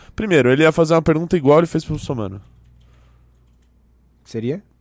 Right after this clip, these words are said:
Speaker 1: Do tipo, "Cara, você já teve com a Dilma, agora você tá com o Bolsonaro.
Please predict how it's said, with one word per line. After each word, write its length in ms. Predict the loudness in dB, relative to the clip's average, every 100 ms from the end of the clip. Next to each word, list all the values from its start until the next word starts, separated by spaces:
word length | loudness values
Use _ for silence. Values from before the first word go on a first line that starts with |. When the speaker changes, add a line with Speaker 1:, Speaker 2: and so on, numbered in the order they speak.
| _
Speaker 1:
Do 180 | -4 -4
tipo, 320 | -4 0 0
"Cara, 260 | 2 0 0
você 260 | -2 -4 -6
já 60 |
teve 160 | -6 -4
com 80 | -4
a 40 |
Dilma, 520 | -2 -4 -4 -4 -6
agora 200 | -4 -4
você 80 | -6
tá 80 | -10
com 60 | -10
o 40 |
Bolsonaro. 1000 | -12 -10 -12 -8 -6 -4 -4 -4 -6